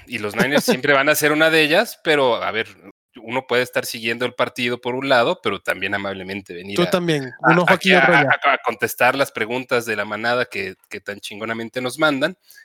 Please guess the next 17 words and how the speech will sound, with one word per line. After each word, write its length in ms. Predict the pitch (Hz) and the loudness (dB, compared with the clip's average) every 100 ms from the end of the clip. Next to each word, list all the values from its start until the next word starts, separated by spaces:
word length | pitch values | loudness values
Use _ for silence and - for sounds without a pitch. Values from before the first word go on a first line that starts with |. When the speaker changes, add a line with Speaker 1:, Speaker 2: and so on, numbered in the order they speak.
| _ | _
Speaker 1:
Entonces, 360 | 92 101 95 | -18 -12 -10
aquí 200 | 95 - | -12 -6
estoy. 420 | 110 - 143 165 - | -6 2 4 4 2
Yo 120 | 127 | 0
no 160 | 147 147 | 2 2
tengo 480 | 147 147 139 127 120 | 2 2 4 4 2
los 240 | 107 - | -2 -2
seis 240 | 135 131 | -4 -2
ojos 300 | 135 - 131 | -2 -4 -6
del 140 | 120 110 | -6 -6
disfraz 380 | 107 - 123 - | -8 -4 -4 -6
que 100 | - | -8
tiene 180 | 127 | -6
Mau, 200 | 127 170 - | -2 -4 0
pero 160 | 104 101 | 0 0
estoy 240 | - 110 | -4 -6
siguiendo 520 | - 107 113 117 110 | -6 -2 0 2 0